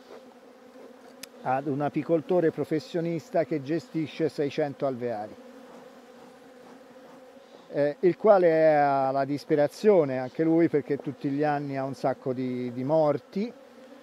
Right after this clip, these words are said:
eh, di famiglie morte o famiglie indebolite, quindi è costretto a, è costretto a, a, eh, praticamente a, a, a riacquistare api,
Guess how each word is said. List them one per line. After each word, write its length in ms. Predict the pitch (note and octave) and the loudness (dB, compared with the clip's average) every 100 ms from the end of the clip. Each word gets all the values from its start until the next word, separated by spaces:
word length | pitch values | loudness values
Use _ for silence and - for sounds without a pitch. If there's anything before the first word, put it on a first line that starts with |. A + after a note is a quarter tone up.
| - - - | -20 -16 -4
eh, 340 | B2+ B2+ B2+ | -2 -2 -2
di 80 | C3+ | -6
famiglie 420 | - D3 D#3 D3+ | -4 -2 0 0
morte 640 | D#3+ F3+ F#3+ - E3+ D3+ D#3 | 2 4 4 4 4 6 6
o 100 | D#3+ | 2
famiglie 500 | - G3 E3+ D#3 D#3+ | 2 0 0 -2 -2
indebolite, 760 | D#3 E3+ A3 A3+ G#3+ E3+ D3+ | 0 6 6 8 4 2 0
quindi 340 | - F3+ D#3+ D3+ | 2 0 2 -2
è 160 | D3 | -2
costretto 840 | - D#3+ - E3+ F3 E3 - D#3+ C#3+ | -2 -4 -2 2 2 2 0 2 2
a, 420 | C#3 C3 B2+ B2 - - - - - - - - - - B3+ - - - - C4 C4 C4 B3+ B3+ - - C4 - - B3 - - B3+ - - - - - - - - - - - | 2 0 -2 -6 -10 -20 -20 -20 -20 -20 -20 -20 -20 -20 -20 -20 -20 -20 -20 -20 -20 -20 -20 -18 -18 -18 -20 -20 -20 -20 -20 -20 -20 -20 -20 -20 -20 -20 -20 -20 -20 -20 -20 -8
è 180 | F#3+ F3 | -6 -2
costretto 760 | G#3 F#3+ - A3 G3+ - F3+ | 0 -2 4 4 4 4 4
a, 240 | D3 D3+ D#3+ | 4 2 0
a, 140 | D3+ | 0
eh, 280 | D#3 D#3+ C#3+ | 0 2 0
praticamente 760 | C#3 C3+ C3 C#3+ E3 E3+ D#3+ C3 | 0 -6 -4 -4 -4 0 2 2
a, 260 | A#2 A2+ | 0 -4
a, 880 | B2 B2 A#2+ A#2+ A#2 A2+ A2+ A2+ A2 B2 | -6 -6 -6 -6 -6 -8 -8 -12 -10 -6
a 60 | |
riacquistare 960 | B2+ C3+ B2+ D3 - - C3+ C3 B2 B2 | -2 -2 -4 -6 -6 -2 0 2 0 0
api, 560 | B2+ C#3 C#3 C3 A#2 | 0 -2 -2 -4 -6